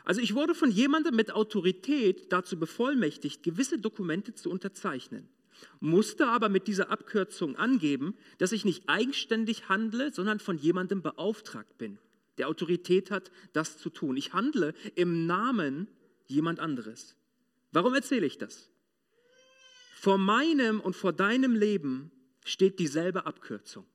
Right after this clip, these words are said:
Im Auftrag. Ich handle hier heute Morgen I A, <laughs> so, im Auftrag, okay? Ähm, der Geber der Autorität, der Auftraggeber ist Gott.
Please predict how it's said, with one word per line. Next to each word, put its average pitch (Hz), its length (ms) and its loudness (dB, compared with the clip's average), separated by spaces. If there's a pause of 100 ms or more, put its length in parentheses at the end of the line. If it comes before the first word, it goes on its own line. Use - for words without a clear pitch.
(1040)
Im 156 140 2
Auftrag. - 680 -8 (800)
Ich - 220 2
handle 214 280 4
hier 208 320 4
heute 202 280 4
Morgen 180 480 2 (240)
I 196 140 0
A, 147 260 -2 (120)
<laughs> - 120 -20
so, 147 200 -2 (600)
im 240 260 6 (320)
Auftrag, 175 680 -2
okay? 190 300 0 (500)
Ähm, 170 380 0
der 185 160 10
Geber 254 440 4
der 233 160 2
Autorität, 208 880 2
der 175 120 2
Auftraggeber 175 800 0
ist - 240 -6
Gott. - 360 -4